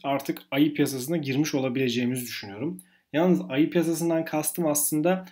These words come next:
hani buradan elli altmış binlere de gitse buna bir boğa piyasası demem. Benim için, benim yani iki bin yirmi beş için Bitcoin hedefim iki yüz elli bin dolar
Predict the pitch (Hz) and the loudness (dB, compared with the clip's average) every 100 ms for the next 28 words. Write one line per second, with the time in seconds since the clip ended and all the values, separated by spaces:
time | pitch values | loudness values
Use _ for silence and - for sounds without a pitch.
0 | _ - 127 147 156 156 160 139 147 151 | _ -6 -2 2 4 4 2 0 2 2
1 | 196 - 147 147 151 170 143 113 113 185 | 0 -2 6 8 8 8 4 0 -2 -2
2 | 220 - _ 135 147 156 147 131 147 156 | -2 -4 _ -4 -2 0 -2 2 4 4
3 | 147 127 135 175 196 - _ 147 147 117 | 0 -4 -2 0 0 -4 _ 4 6 4
4 | 139 180 - - _ - 143 175 180 180 | -2 -6 -14 -20 _ -4 2 6 6 4
5 | 170 135 143 170 165 - _ _ _ _ | 0 4 6 6 4 -2 _ _ _ _
6 | _ _ - 117 - 143 170 175 160 165 | _ _ -8 -8 -6 0 4 6 8 6
7 | 175 185 - - 127 113 165 - 139 120 | 8 6 4 0 -2 -2 -4 0 2 2
8 | 117 - - - 127 127 - 233 233 - | -2 -8 -14 -6 -2 -2 2 0 0 -8
9 | _ _ - 147 - 160 165 165 175 151 | _ _ -6 -2 4 8 10 10 8 8
10 | 156 143 131 160 202 - | 6 6 6 6 4 -2